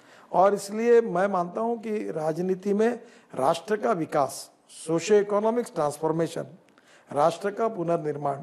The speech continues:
यही राजनीति का उद्देश्य है। हम दो चार अटल बिहारी, अटल बिहारी जी कहते थे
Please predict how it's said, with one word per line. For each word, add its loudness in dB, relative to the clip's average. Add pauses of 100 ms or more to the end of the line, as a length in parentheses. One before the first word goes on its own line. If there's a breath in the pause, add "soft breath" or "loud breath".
(480 soft breath)
यही 4
राजनीति 2
का -8
उद्देश्य -2
है। -16 (480 soft breath)
हम -4
दो 4
चार 4
अटल 0
बिहारी, 2
अटल -4
बिहारी 0
जी -2
कहते -4
थे -14